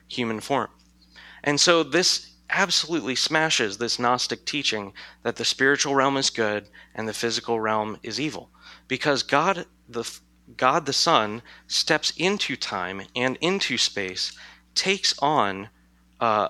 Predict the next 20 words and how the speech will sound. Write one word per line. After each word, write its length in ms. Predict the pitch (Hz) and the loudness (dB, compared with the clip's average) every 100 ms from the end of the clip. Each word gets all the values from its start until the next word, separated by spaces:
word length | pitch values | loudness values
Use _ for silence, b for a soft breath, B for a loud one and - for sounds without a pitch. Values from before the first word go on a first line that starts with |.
| - | -2
a 80 | 113 | -6
human 400 | - 151 180 170 | -4 0 0 0
form, 480 | - 113 95 95 107 | -4 -2 -2 -2 -4
material 500 | - 143 147 147 143 | -2 0 4 2 0
form, 460 | - 98 92 107 B B B B - | -2 -4 -4 -8 B B B B -4
and 160 | 123 117 | -2 4
walks 320 | 117 117 - | 2 2 0
among, 340 | 120 151 131 - _ | 0 0 -2 -8 _
uh, 120 | 117 - _ | -10 -10 _
among 320 | 117 135 160 | -4 -2 -2
us. 320 | - - - - _ _ _ _ _ _ _ _ _ _ - B B B B _ _ _ | -4 -8 -12 -12 _ _ _ _ _ _ _ _ _ _ -14 B B B B _ _ _
Colossians 520 | - 147 151 156 131 - | 2 4 6 2 2 0
two, 260 | 170 151 | 2 2
nine 260 | 123 131 131 | 4 4 2
through 220 | - 113 | -2 -6
ten 480 | - 165 123 104 123 B B B | -2 0 0 0 -6 B B B
says, 280 | - 139 120 | -2 2 2
"For 240 | - 139 127 | 0 2 2
in 220 | 147 175 | 2 0
him," 460 | 156 143 104 120 | 0 0 2 -2